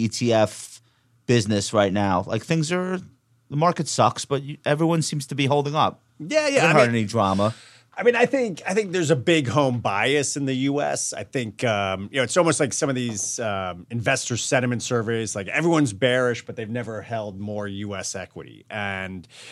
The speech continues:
Speaker 2: you know, that's where, you know, you can have, you know, from this G F C being up eight hundred to six forty, and, and no one misses a beat 'cause you're still up six forty. And,
Speaker 1: Right.
Speaker 2: uh,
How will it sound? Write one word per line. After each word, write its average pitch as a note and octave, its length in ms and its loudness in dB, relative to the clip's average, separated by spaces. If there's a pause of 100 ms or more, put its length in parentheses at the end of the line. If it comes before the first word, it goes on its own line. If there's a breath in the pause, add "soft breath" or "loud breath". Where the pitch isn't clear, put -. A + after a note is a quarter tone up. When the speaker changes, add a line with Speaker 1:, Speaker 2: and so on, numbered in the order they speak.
(460 loud breath)
Speaker 2:
you - 120 -2
know, A#2+ 40 4
that's C#3 200 2
where, B2+ 240 6
you A#2+ 120 -4
know, B2+ 80 2
you B2 120 2
can A#2 120 2
have, A#2 840 2 (180)
you A#2+ 100 0
know, G2+ 80 -2
from A2+ 200 -2
this A2 160 -2
G C3 300 2
F A2 100 2
C D3 260 2
being A#2 240 2
up G#2+ 160 -2
eight C3+ 220 -2
hundred A2+ 460 0
to G#2 100 -8
six - 300 -4
forty, C#3 320 0
and, G2 180 -10
and G#2 160 -8
no A#2 140 -2
one G2+ 360 -4
misses A#2 360 -4
a G2+ 60 -4
beat C#3 300 -4
'cause - 140 -10
you're A2 80 -6
still G#2+ 260 -4
up F#2 140 -8
six - 240 -8
forty. A2 600 -8
And, F#2+ 400 -6
Speaker 1:
Right. F#2+ 80 -6
Speaker 2:
uh, F#2 220 -8